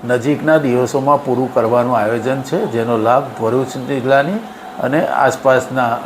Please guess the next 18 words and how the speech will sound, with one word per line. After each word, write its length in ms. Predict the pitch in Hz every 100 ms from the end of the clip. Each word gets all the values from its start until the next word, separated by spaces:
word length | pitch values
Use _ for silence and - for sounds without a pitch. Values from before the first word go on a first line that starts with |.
| 117
લોકોને 380 | 113 110 127 120
એનો 160 | 113 120
લાભ 280 | 107 101 107
મળે 160 | 127 131
એ 220 | 123 117
હેતુથી 380 | 113 139 139 175 226 - - - -
અને 120 | 131
ભવિષ્યમાં 640 | 117 113 143 143 143 139
આવા 140 | 127 131
બનાવો 460 | 120 107 123 127
જે 120 | 120
બની 300 | 117 110 117
રહ્યા 280 | 143 117 113
છે 280 | 107 107 98
એને 200 | 117 117
અટકાવી 440 | 107 - 127 120
શકવા 360 | 110 110 - 110
માટે 300 | 104 101 131